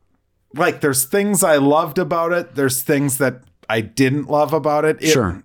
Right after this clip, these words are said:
Speaker 1: it looked better than it was
Speaker 2: Sure.
Speaker 1: in the trailers, but it
Speaker 2: Um,
Speaker 1: wasn't bad. It was a good movie.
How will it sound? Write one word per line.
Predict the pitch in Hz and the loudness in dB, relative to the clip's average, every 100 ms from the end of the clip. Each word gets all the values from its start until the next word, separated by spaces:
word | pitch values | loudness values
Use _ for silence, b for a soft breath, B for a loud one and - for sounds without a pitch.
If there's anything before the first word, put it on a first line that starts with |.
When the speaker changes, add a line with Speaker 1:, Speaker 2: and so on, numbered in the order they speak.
| - | -4
Speaker 1:
it | 160 | 0
looked | 151 160 170 170 - | 2 2 2 -2 -4
better | 160 139 143 143 | 0 2 2 2
than | 139 135 | 2 0
it | 135 - | -2 -4
was | 113 120 120 127 151 160 - - - | -2 0 2 2 0 -2 -2 -2 -2
Speaker 2:
Sure. | - 165 82 | 0 2 2
Speaker 1:
in | 143 | 2
the | 127 | 2
trailers, | 110 127 113 120 147 175 | 0 -2 0 0 -2 -2
but | 190 | -2
it | 175 | 2
Speaker 2:
Um, | |
Speaker 1:
wasn't | 220 220 165 | 2 2 -2
bad. | 147 170 160 98 113 | -2 0 -2 -2 -2
It | 139 | 0
was | 147 | 0
a | 127 | 0
good | 143 117 | -2 0
movie. | 123 95 76 | 0 -2 -6